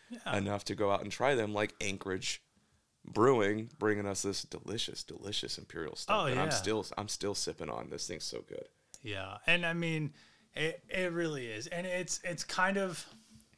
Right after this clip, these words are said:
Speaker 1: for me, and I'm sure you probably can feel this way as well.
Speaker 2: Mm-hmm.
Speaker 1: It's, it's kinda like paying homage to the craft brewing industry.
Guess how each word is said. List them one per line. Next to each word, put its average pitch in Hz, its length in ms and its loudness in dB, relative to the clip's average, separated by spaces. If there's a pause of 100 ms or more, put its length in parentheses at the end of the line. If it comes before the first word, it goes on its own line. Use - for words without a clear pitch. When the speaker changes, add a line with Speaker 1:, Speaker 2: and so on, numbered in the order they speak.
(500)
Speaker 1:
for 151 160 2
me, 101 400 -6 (220)
and 143 180 0
I'm 165 220 2
sure 170 220 -2
you 147 180 -4
probably 123 560 -8
can 127 200 -8
feel 120 260 -6
this 117 220 -6
way 110 200 -10
as 110 120 -14
well. 113 220 -8 (180)
Speaker 2:
Mm-hmm. 98 200 -2
Speaker 1:
It's, 156 180 -4 (120)
it's 190 160 -6
kinda 180 300 -4
like 143 380 -8 (1800)
paying 160 640 -4 (680)
homage 101 840 -6 (220)
to 113 580 -4 (120)
the 131 80 -10
craft 117 340 -8
brewing 104 220 -12
industry. - 380 -16